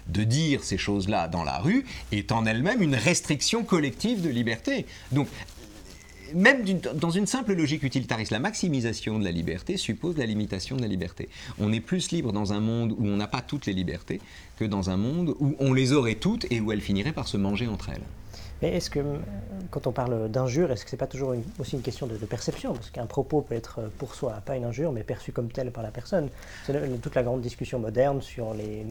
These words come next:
Speaker 2: les choses qui nous offensent ou qui nous blessent.
Speaker 1: Oui, bien sûr, mais c'est un, c'est un sujet, c'est un sujet fondamental.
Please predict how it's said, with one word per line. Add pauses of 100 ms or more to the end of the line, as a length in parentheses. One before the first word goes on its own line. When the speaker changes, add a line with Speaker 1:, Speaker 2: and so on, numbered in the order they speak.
Speaker 2:
les
choses
qui
nous
offensent
ou
qui
nous
blessent.
Speaker 1:
Oui, (100)
bien
sûr,
mais
c'est
un,
c'est
un
sujet,
c'est
un
sujet
fondamental.